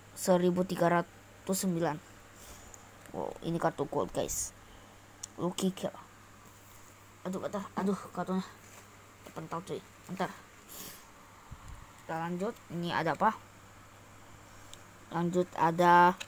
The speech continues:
oh, Celio. Bentar, guys, ini Celio. Aduh, ini Celio.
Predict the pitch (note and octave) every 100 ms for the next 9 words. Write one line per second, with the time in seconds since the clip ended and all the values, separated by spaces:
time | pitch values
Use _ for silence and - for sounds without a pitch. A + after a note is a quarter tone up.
0 | - D4+ F4 E4 A3 F3+ - B3+ D4+ E4
1 | F4 D4+ F#3+ F#3+ - - - - - -
2 | - - - - - - - - - F#3
3 | - A3+ C4 - G#3 B3+ B3 B3+ B3+ B3+
4 | C#4 C#4+ - - - - - - - -
5 | - - - - - - - - - -
6 | - - E3 F#3+ - - E3+ F#3 F#3+ F#3+
7 | F#3 F#3+ A#3